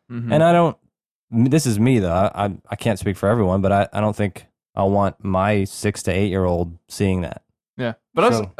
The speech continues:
Speaker 1: I've spoken about this before. Do, do you want them to learn from you, or do you want them to learn from life where they can interpret it any way? But if you're an adult talking to your kid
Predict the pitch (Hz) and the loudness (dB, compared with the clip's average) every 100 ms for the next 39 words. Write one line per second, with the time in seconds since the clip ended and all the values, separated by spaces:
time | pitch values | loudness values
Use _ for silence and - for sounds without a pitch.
0 | 160 196 - 254 220 185 165 151 139 - | -8 -6 -4 -4 -2 0 0 0 -4 -10
1 | 131 - 160 139 127 _ _ _ - 143 | -12 -2 2 2 -2 _ _ _ -8 -8
2 | 147 135 156 180 185 165 160 156 156 151 | -8 -4 -2 0 2 2 0 -2 -4 -4
3 | 131 127 131 131 123 113 123 170 165 120 | -2 -2 -2 -4 -6 -4 0 2 0 0
4 | 120 120 120 117 117 117 113 113 113 - | -2 -2 -2 -4 -8 -6 -6 -4 -6 -10
5 | 107 107 113 110 - - - - 120 123 | -10 -4 -4 -4 -10 -20 -20 -10 -6 -6
6 | 123 117 113 123 117 113 110 _ _ 120 | -6 -6 -6 -6 -6 -8 -10 _ _ -8
7 | 117 110 113 107 110 123 123 127 151 143 | -6 -2 -2 -4 -6 -4 -4 -2 0 0
8 | 131 131 127 123 160 151 - 143 139 127 | 0 -2 -4 0 2 2 2 -2 -2 -4
9 | 117 - 151 135 | -6 -2 0 0